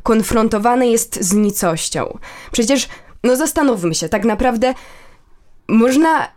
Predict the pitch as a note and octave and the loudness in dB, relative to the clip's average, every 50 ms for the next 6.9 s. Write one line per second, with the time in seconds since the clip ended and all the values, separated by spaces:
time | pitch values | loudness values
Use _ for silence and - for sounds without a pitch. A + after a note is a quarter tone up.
0 | _ _ - - - - - - G#3 G#3 - C4 C4 C4 C4 B3+ A#3+ A3+ A3+ A3 | _ _ -20 -20 -20 -12 -4 -2 -2 0 0 2 2 2 2 0 0 0 0 0
1 | G3+ - G#3+ A3 G3+ G3+ G#3+ F#3+ F#3+ F3+ - - A3+ A3+ G#3+ F#3 G3+ G3+ F#3+ G3 | -2 -2 -2 -2 -2 0 0 0 0 0 -2 -2 0 0 0 0 0 -2 -2 0
2 | - A#3 A3 A3+ A3+ G3+ B3 B3 - G#3 F#3+ - - G3+ F#3+ - - - F3+ G#3 | 0 0 0 0 0 0 -2 0 -2 -4 -6 -6 -6 -6 -6 -6 -4 -2 -2 0
3 | G3+ G3+ G#3 G3 - - A3+ G#3 A3 G#3+ A3 A3+ B3+ C#4 - - C4+ - - - | 0 0 -2 -2 -2 0 0 0 2 2 2 2 2 2 0 0 0 0 0 -2
4 | G3+ F3 F#3 G#3 G3+ G3+ G#3+ A3 G#3 A3 F#3 G3 F#3 - - G3 E3+ F3 - - | -2 -2 0 2 2 2 2 2 0 0 -2 -2 -2 -2 0 0 0 0 0 0
5 | A3+ A3 A#3 A3+ - G#3 G3 - - - G#3+ G3 F#3+ - - - G3 F#3 G#3 A3 | 2 0 0 0 -2 -6 -6 -6 -4 -2 0 0 0 0 -2 -2 0 0 0 0
6 | G#3+ G#3+ G#3+ G#3 F#3 G#3 G3 G3+ G3 F#3+ F#3 F#3 F#3 - - C#4 D#4 F4 | 2 0 0 0 0 0 2 2 2 2 2 0 0 0 0 0 0 0